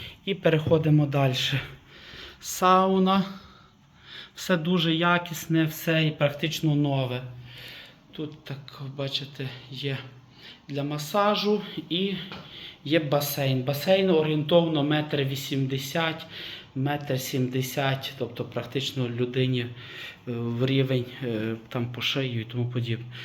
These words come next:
Санвузол є. І піднімаємося на другий поверх.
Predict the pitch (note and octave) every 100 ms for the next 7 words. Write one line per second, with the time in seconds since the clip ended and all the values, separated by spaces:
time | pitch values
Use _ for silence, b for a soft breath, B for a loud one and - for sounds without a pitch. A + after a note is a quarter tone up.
0 | B - - D3 D3 G#3+ F#3+ G3 F#3 F#3+
1 | F#3+ F3+ - - - _ _ _ _ _
2 | - _ - - - - - _ _ _
3 | - - - - - - - B2+ C#3+ E3
4 | C3+ C3+ C#3 D3 D3+ C#3+ C3+ - C3 B2+
5 | C3 C3 C3 - B2 A2+ -